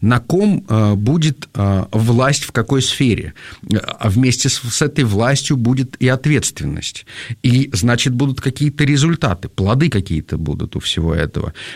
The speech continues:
М, на это нужно обращать внимание. И, конечно же, э, воспитание детей, ну вот ско-, сколько-то мы хотим, а как мы их будем воспитывать? Вот это вот, в-, вот эти вопросы о, о воспитании, они же,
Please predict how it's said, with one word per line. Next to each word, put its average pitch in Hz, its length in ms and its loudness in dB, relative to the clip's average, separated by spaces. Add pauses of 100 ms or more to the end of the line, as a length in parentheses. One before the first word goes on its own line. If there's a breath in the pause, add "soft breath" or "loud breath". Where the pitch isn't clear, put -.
(160 loud breath)
М, 110 400 4
на 110 120 4
это 208 160 0
нужно 214 280 2
обращать 196 400 0
внимание. 110 460 2
И, 95 180 0
конечно 156 460 2
же, 147 260 2 (840 loud breath)
э, 120 120 4
воспитание 139 840 2
детей, 101 380 0
ну 120 140 4
вот 135 340 -2 (260)
ско-, - 320 -4
сколько-то 147 540 0
мы 131 120 4
хотим, 123 320 0
а 98 60 0
как 196 200 0
мы 175 100 4
их 143 80 2
будем 143 200 2
воспитывать? - 640 -4 (840 loud breath)
Вот 151 100 2
это 208 200 0
вот, 185 180 0
в-, 120 400 0
вот 151 160 2
эти 139 160 0
вопросы 160 640 2 (120)
о, 113 180 2
о 123 180 2
воспитании, 156 640 2 (220 loud breath)
они 156 260 2
же, 156 200 2